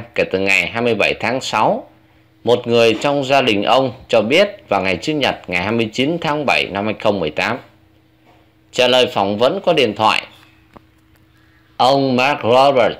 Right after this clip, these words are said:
cho biết là em rể của ông Michael kể rằng, theo dự trù thì anh Michael phải bay về Mỹ cách đây chừng mười ngày, nhưng cho đến nay chúng tôi không thấy anh về. Chúng tôi không biết tại sao anh bị bắt,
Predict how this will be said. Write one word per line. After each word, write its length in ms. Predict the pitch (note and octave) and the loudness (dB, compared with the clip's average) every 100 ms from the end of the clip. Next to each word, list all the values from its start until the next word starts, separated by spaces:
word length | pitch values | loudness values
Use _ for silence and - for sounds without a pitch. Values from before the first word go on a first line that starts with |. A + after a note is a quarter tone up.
| - | -8
cho 140 | - G#2+ | -4 -2
biết 280 | A2 E3 F#3 - _ | 2 2 0 -8 _
là 200 | G2 G#2+ | -2 0
em 220 | A2 C#3 C#3 | 0 0 0
rể 200 | A2 F2+ | 0 0
của 160 | E2+ G2+ | 2 2
ông 160 | A#2+ | 2
Michael 420 | A#2+ C3 G#2 G#2+ F#2 - | 0 -2 0 2 2 0
kể 180 | F#2 D#2 | 0 0
rằng, 160 | G2 G2 - _ _ _ _ _ _ - | -2 -4 -10 _ _ _ _ _ _ -2
theo 140 | E3 | 2
dự 200 | E3 C3+ A2 | 2 2 0
trù 260 | - A#2+ A2+ | 2 4 2
thì 100 | A2+ | 2
anh 200 | B2 D3+ | 0 0
Michael 380 | D#3 D#3 - A2+ - | -2 -2 0 0 0
phải 160 | F#2+ F2+ | -2 -2
bay 220 | G2 C3+ | 0 0
về 140 | A#2 | 2
Mỹ 260 | F2+ G2+ D3+ | 0 0 -2
cách 260 | - D#3+ - | -2 -2 2
đây 200 | B2+ A#2+ | 2 2
chừng 260 | - G2+ F#2 | 0 -2 0
mười 140 | F#2 | 0
ngày, 300 | F#2 F#2 E2+ - _ _ _ _ | 0 -2 -4 -8 _ _ _ _
nhưng 320 | A2 A#2+ B2+ G#2+ | -2 0 0 0
cho 140 | B2+ | 0
đến 220 | A#2+ C3 | 0 0
nay 240 | C#3 B2+ A#2 | 0 -2 -2
chúng 160 | - D#3+ | -6 -2
tôi 220 | E3 C3 | 0 0
không 260 | - C#3+ C3 | 0 0 0
thấy 140 | D3 | 0
anh 180 | D#3 C3 | 0 0
về. 300 | A2 F#2+ D2+ - _ _ _ _ _ _ _ | 2 0 0 -8 _ _ _ _ _ _ _
Chúng 160 | - E3+ | -2 2
tôi 140 | F3+ | 2
không 160 | - D#3 | 2 2
biết 220 | F#3+ G3+ | 2 0
tại 200 | C#3 G#2+ | -2 -2
sao 200 | - C#3 | 0 0
anh 160 | C3 B2 | 2 0
bị 120 | F#2 | -2
bắt, 260 | - F#3+ | 0 0